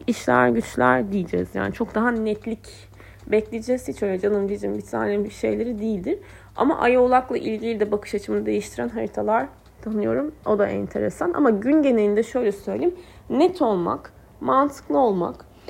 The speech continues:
e, salı ve çarşamba parasal konularınızı halledebilmeniz adına, iş görüşmeleri ön-, adına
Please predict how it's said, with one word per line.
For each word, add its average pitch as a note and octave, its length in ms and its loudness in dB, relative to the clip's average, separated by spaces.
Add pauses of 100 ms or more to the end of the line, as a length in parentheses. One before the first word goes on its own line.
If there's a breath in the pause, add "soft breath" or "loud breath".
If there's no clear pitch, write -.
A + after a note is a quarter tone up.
(160 loud breath)
e, G#3 600 0
salı C4+ 300 2
ve A3+ 80 6
çarşamba B3 600 -2
parasal B3+ 560 -2
konularınızı A3+ 500 -4
halledebilmeniz G#3 840 -2
adına, F3+ 240 -2
iş - 300 -4
görüşmeleri G3 600 -4
ön-, G3 280 -4
adına F#3+ 420 -2